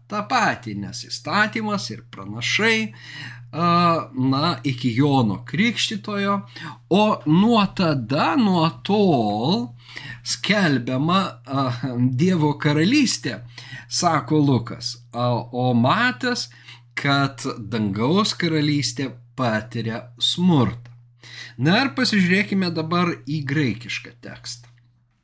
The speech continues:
Kasgi, a, iš tiesų suponuoja būtent tokį vertimą, nes kažkas gali pasakyt, „Gal čia vertime yra problema, gal Matas ir Lukas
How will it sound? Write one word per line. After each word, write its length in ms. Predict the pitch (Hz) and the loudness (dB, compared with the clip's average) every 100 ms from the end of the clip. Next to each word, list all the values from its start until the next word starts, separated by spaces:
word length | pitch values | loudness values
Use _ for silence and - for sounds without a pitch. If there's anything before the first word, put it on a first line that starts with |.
| _ _ _ _ - - - - - | _ _ _ _ -20 -20 -20 -20 -20
Kasgi, 500 | - 247 254 202 220 208 | -2 0 0 2 2 2
a, 440 | 151 - - 156 160 156 156 123 | -2 -10 -2 2 4 4 4 2
iš 260 | 151 139 - | 0 0 0
tiesų 600 | 143 127 - - 220 226 | 0 0 -2 -2 0 0
suponuoja 840 | - 165 - 143 135 170 170 127 | 0 -2 -2 2 4 4 2 0
būtent 500 | 120 156 165 151 123 - | 0 -2 0 -2 -4 -6
tokį 420 | 175 208 214 160 | -4 -2 0 0
vertimą, 540 | 139 117 - 120 101 95 | 2 0 0 -2 -2 -4
nes 220 | 98 - | -6 -10
kažkas 400 | - 113 131 127 | -6 -6 -4 -6
gali 260 | 127 127 123 | -4 -4 -4
pasakyt, 480 | 143 127 - 151 123 | -6 -8 -6 -6 -4
„Gal 280 | 127 160 165 | -2 -2 -2
čia 280 | - 175 180 - - 180 - | -2 0 -2 -4 -14 -14 -8
vertime 960 | 123 160 160 120 170 151 180 214 233 | 0 2 2 0 2 4 2 2 -2
yra 300 | 156 156 151 | -2 0 0
problema, 840 | 151 139 139 139 147 151 160 131 113 | -2 -4 -2 0 0 2 2 2 -2
gal 240 | 110 107 | -4 -4
Matas 540 | 113 131 160 165 156 | -2 0 0 -2 -2
ir 100 | 151 | -2
Lukas 580 | 143 151 180 185 196 - | -2 0 -2 0 -2 -2